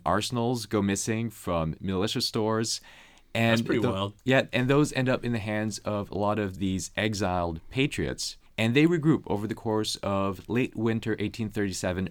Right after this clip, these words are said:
Speaker 1: early winter eighteen thirty-eight. And ultimately they're planning an invasion.
Speaker 2: Gotcha.
Speaker 1: Uh, so they're kind of following the footsteps of Montgomery and Arnold in
Speaker 2: Sure.
Speaker 1: a sense, gathering forces in the U S in hopes of invading Lower Canada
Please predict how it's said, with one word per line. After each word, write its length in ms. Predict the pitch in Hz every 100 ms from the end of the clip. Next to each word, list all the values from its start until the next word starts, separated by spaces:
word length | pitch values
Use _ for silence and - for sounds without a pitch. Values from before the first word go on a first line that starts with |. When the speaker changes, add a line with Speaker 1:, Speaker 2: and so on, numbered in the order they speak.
| -
Speaker 1:
early 240 | 98 107
winter 360 | 101 104 104 98
eighteen 320 | 92 87 98
thirty-eight. 500 | 87 92 87 82 76 - _ - 107
And 80 | 113 - 123
ultimately 380 | - 135 110
they're 220 | 120 110 -
planning 260 | 104 107 107 -
an 60 | 104
invasion. 440 | 101 87 95 82 78 80 _ -
Speaker 2:
Gotcha. 200 | 104 98
Speaker 1:
Uh, 260 | 101 95 98
so 180 | - 117
they're 140 | 123 123
kind 80 | 165
of 60 | 170
following 300 | 151 143 147
the 80 | 123 160
footsteps 380 | 156 92 78 107
of 240 | 101 95
Montgomery 520 | 87 98 85 101 127
and 100 | 131 -
Arnold 280 | 127 151 92
in 80 | 73
Speaker 2:
Sure. 140 | 76
Speaker 1:
a 20 | 135 80
sense, 240 | 71 - - -
gathering 300 | - 117 139 135 -
forces 340 | 120 117 110
in 80 | 117
the 80 | 107 107
U 20 | 101
S 240 | 98 - -
in 140 | 101
hopes 280 | 92 104 -
of 80 | 98
invading 440 | 95 85 92 90
Lower 220 | 87 92 90
Canada 480 | - 80 82 82